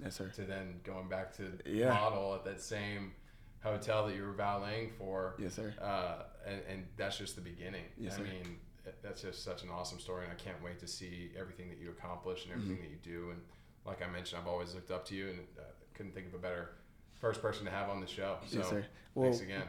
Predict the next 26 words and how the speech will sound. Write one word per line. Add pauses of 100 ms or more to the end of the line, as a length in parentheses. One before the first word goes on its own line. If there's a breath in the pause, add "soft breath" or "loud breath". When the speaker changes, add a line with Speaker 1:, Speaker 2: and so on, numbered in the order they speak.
(100)
Speaker 1:
before
we
leave,
I
gotta
give
you
your
flowers (380 loud breath)
because (400 soft breath)
you're
doing
a
great
job, (320)
and
you're,
you're
killing
it
at
what
you're
doing, (420 soft breath)
right? (540 soft breath)
You